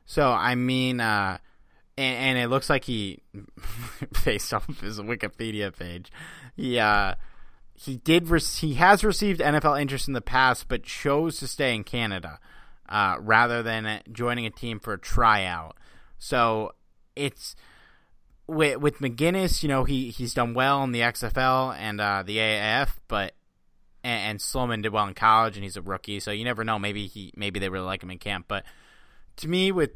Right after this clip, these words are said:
it's Hairulahu because he, he has big game experience. It's not in the N F L, but also he's not gonna be kicking in front of eighty thousand people this year. So, you know, he has that pressure. He's been there, and I, I, I think that's the safest bet for me.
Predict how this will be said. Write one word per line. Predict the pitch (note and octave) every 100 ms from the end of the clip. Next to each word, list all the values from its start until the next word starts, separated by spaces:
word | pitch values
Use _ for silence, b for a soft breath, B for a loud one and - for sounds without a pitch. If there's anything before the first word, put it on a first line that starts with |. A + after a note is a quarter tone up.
| -
it's | C#3+ -
Hairulahu | D3+ D3 C#3 C3 B2+ C3 B2+
because | A#2+ - A2+ -
he, | A#2+ G#2+ -
he | - C#3+
has | B2 F#3+ F3+
big | - D#3
game | D#3 C#3+
experience. | B2 - - C#3+ C3 G#2+ G#2+ - -
It's | A#2 A2+ D3+
not | D#3
in | C3+
the | C3
N | B2
F | -
L, | D3+ C#3
but | A2+
also | F#2+ B2+ - A2 G2 G2 b b
he's | A2
not | C3 C3+
gonna | B2
be | A#2
kicking | - C3+ A#2 G#2+
in | G2+
front | A2 G2+
of | A#2+
eighty | B2 G#2+
thousand | A#2 A#2 A2
people | G2 F#3 A2+ F#2
this | F#2 -
year. | E2+ E2+ B B B
So, | - A#2 A2 G#2+ G#2 -
you | B2
know, | A2+ A2
he | G#2+ A#2
has | A2+ D3 D3
that | C3 -
pressure. | D3 D#3 A2+
He's | G#2+ G#2+
been | - A#2 B2+ C3 F2+
there, | F2 E2+ b b b b
and | - A2+ A2+ G#2+
I, | G2 G#2+ A2 G#2
I, | - G#2 G2+ -
I | G#2+
think | G2+ B2
that's | A#2 -
the | A2
safest | - A2 G2+ F#2
bet | - F#2
for | - F2
me. | F#2 F2+ F2+